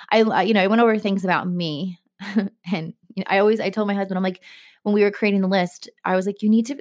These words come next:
like, they need to be sarcastic and funny." And he just looked at me and I'm like, "All right." Even, even while working on my podcast lists, I'm controlling.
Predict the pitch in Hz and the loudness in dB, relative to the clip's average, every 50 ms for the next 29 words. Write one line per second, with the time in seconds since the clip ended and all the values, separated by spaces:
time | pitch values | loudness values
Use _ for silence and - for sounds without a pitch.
0 | - _ 220 240 - - 226 226 220 233 262 247 - - 254 - - - - 214 | -12 _ -8 -6 0 2 2 2 2 0 -6 -6 -4 -6 -8 -8 -10 -12 -10 -8
1 | 208 - - - 208 - 190 175 - _ _ 185 175 170 - - - - 180 165 | -8 -8 -8 -8 -4 -4 -4 -4 -4 _ _ -2 -2 -2 -2 -6 -10 -12 -14 -14
2 | - _ _ _ _ _ _ _ - 233 262 254 240 220 175 185 175 170 170 - | -16 _ _ _ _ _ _ _ 4 6 6 6 2 0 0 2 0 0 0 -2
3 | 190 - - - 185 175 175 180 - - 214 208 208 208 202 196 - 196 185 160 | -4 -2 -2 0 -2 -2 -2 -2 -2 0 2 2 2 2 0 -2 -4 -6 -6 -4
4 | 151 147 147 - - _ _ _ _ _ _ _ _ _ _ _ _ _ _ _ | -4 -4 -6 -8 -12 _ _ _ _ _ _ _ _ _ _ _ _ _ _ _
5 | _ _ _ _ _ _ _ - 220 208 220 226 214 208 - - 220 214 226 220 | _ _ _ _ _ _ _ -2 0 2 2 2 2 0 0 -2 0 0 2 2
6 | 220 202 190 180 180 180 180 180 185 180 170 160 160 156 143 156 - 170 165 156 | 4 4 2 2 0 -2 -2 -2 -2 -2 -2 -2 -2 -2 -4 -6 -2 -2 -2 -2
7 | 175 - 165 - - 170 202 - - - - - _ _ _ _ _ _ _ _ | -2 -2 -4 -4 -4 -6 -6 -8 -10 -12 -14 -20 _ _ _ _ _ _ _ _
8 | _ _ - 190 170 160 160 160 - - - - - - - - - _ _ _ | _ _ -2 0 2 2 0 -2 -6 -12 -10 -10 -10 -10 -10 -16 -20 _ _ _
9 | _ _ - 185 170 160 156 156 151 - _ _ _ _ - 175 170 - - 156 | _ _ -4 -2 0 0 -2 -2 -6 -10 _ _ _ _ -6 -6 -4 -2 -2 -2
10 | 151 151 147 147 151 160 165 | 0 0 0 -2 -2 -2 -4